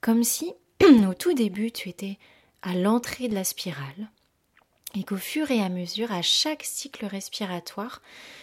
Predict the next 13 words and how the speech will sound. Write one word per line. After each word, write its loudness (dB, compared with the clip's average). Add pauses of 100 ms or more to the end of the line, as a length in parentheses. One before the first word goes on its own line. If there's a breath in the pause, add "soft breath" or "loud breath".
(220 loud breath)
tu -6
allais 0 (240 loud breath)
un -4
petit -2
peu -8
plus -6
à 0
l'intérieur -2
de -8
cette -10
spirale -4
du -8
sommeil. -8